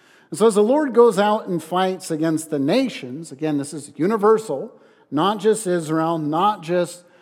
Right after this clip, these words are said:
Rome, but the nations. Verse one is setting us up for the stage. We go then to the next section we have in verse four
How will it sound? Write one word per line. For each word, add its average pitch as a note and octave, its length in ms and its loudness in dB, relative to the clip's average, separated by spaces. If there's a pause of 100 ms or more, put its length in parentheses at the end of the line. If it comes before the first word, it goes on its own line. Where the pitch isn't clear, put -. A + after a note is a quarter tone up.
(160)
Rome, D3+ 500 2
but D3+ 140 -6
the D#3+ 100 0
nations. E3+ 720 -2 (800)
Verse E3+ 340 0
one E3 280 4
is D#3 200 -2 (300)
setting F3 360 2
us E3+ 140 -2
up C#3 180 -2
for C#3+ 120 -12
the D3 120 -4
stage. F3+ 720 -2 (480)
We E3 80 -2
go A#3+ 200 8
then G#3 380 0
to F#3+ 140 -6
the F#3 140 2
next G#3 320 0
section E3 720 -4 (760)
we D3 120 2
have D#3 160 2
in D3 120 2
verse D#3 300 0
four F#3+ 640 2